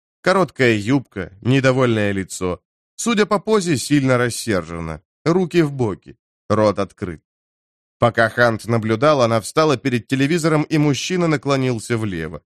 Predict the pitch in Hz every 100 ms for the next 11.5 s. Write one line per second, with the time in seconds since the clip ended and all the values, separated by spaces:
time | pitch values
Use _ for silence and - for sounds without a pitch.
0 | _ _ _ _ _ _ _ - 175 202
1 | 202 196 196 190 175 175 170 170 160 143
2 | 135 117 - _ _ - - 104 95 85
3 | 90 95 - 85 - _ _ _ _ _
4 | _ _ _ _ - 156 160 - 165 -
5 | 151 160 165 131 120 170 131 87 87 101
6 | 117 113 107 92 90 - 98 92 80 -
7 | - _ _ _ _ _ - 135 135 -
8 | 143 117 151 139 - 214 - - 185 170
9 | 143 151 151 156 185 170 160 147 143 123
10 | 139 131 151 160 135 107 151 135 - 127
11 | - 123 123 165 98